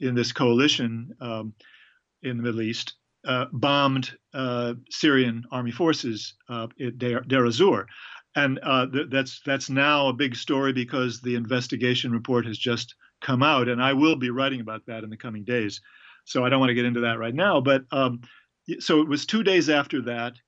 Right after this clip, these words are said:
that the, uh, the con-, the aid convoy was attacked. And these white helmets just happened to be right on the spot <laughs> in this little town called Um, uh, Umur-,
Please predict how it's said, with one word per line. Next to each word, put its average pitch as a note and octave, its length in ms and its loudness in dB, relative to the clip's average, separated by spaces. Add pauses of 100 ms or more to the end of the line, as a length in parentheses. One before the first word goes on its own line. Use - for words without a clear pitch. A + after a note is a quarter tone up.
(440)
that C3 440 -2
the, C3 600 0 (380)
uh, B2+ 240 0 (580)
the B2 280 0
con-, C#3+ 340 2
the C3 140 4
aid D#3 160 4
convoy B2+ 440 0
was A#2 220 -4
attacked. A2+ 460 -8 (460)
And C#3 340 0 (100)
these D3 440 4
white G3 220 4
helmets E3+ 680 -4 (500)
just C4 320 0
happened C4 440 -2
to G#3+ 100 -6
be G3+ 240 -4
right D3+ 340 0
on A3 220 2
the A#3 60 0
spot A3+ 480 2 (340)
<laughs> - 440 -6
in D#3+ 300 2
this E3 360 0
little F3+ 340 2
town G3 540 2
called D3+ 360 0 (120)
Um, E3 280 -2 (440)
uh, C#3+ 180 2 (420)
Umur-, G3+ 300 2